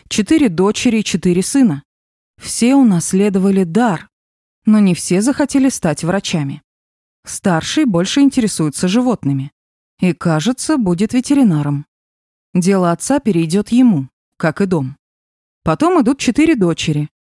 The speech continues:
которые учатся у меня лекарскому делу и проводят всё своё время в лечебнице. Одну интересуют травы, вторая явно хирург, третья будет акушером. А четвёртая, несмотря на юный возраст, много исследует.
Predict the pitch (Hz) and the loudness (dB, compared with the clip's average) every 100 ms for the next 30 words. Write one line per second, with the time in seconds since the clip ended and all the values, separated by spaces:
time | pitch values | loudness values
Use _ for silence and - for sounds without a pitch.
0 | _ - 185 190 170 170 285 - 180 170 | _ -6 -4 0 0 0 0 -2 -4 -2
1 | 160 160 151 185 - 190 - 226 254 196 | 0 0 0 0 -2 -6 0 2 2 2
2 | 151 139 - _ _ _ _ 196 190 202 | -2 -4 -12 _ _ _ _ -2 0 0
3 | 196 277 339 285 - 185 175 165 160 233 | 0 0 0 -2 -4 -4 -2 -2 0 2
4 | 254 202 262 - 165 147 143 - 160 - | 2 2 -2 -2 -2 -2 -6 -10 -14 -16
5 | _ _ _ _ _ _ - 165 165 240 | _ _ _ _ _ _ -4 -2 2 4
6 | 302 - 165 156 170 151 - 175 190 254 | 4 2 -2 -2 -4 -4 -4 -2 0 -2
7 | - 165 190 294 214 220 226 233 269 262 | -2 -2 0 0 0 0 0 0 0 0
8 | 151 - - _ _ _ - 170 240 - | -2 -10 -20 _ _ _ -4 0 0 0
9 | 160 147 175 202 - 247 - 147 139 143 | 0 0 0 -2 -2 -4 -2 -4 -4 -8
10 | _ _ _ _ - 196 - 220 262 339 | _ _ _ _ -2 -2 0 -2 0 0
11 | - 151 143 - _ _ - 214 247 254 | -2 -6 -6 -10 _ _ 0 0 2 2
12 | 240 180 190 208 175 233 196 156 143 - | 2 0 2 2 4 2 2 -2 -6 -10
13 | - _ _ _ _ - 180 180 214 202 | -16 _ _ _ _ 0 2 4 2 2
14 | 202 185 - 190 147 135 123 - | 0 -2 -2 0 0 -4 -8 -14